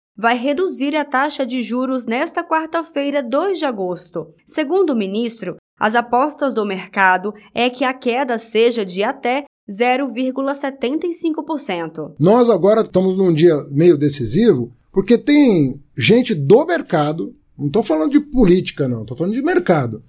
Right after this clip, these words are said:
Speaker 2: Os políticos provavelmente gostariam de uma redução de, como aconteceu no Chile.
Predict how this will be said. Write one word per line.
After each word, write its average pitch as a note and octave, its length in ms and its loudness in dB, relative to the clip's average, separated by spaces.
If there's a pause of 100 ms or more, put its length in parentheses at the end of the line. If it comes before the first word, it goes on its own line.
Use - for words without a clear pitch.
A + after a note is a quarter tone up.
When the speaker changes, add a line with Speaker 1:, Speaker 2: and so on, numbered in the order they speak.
(140)
Speaker 2:
Os D#3+ 160 0
políticos G#3 600 2
provavelmente G3 640 4
gostariam A3 540 4
de G#3 80 2
uma F#3 160 2
redução F3 480 2
de, G#3+ 320 4 (180)
como G3 200 4
aconteceu G3+ 360 2
no B3+ 140 4
Chile. D#3+ 580 2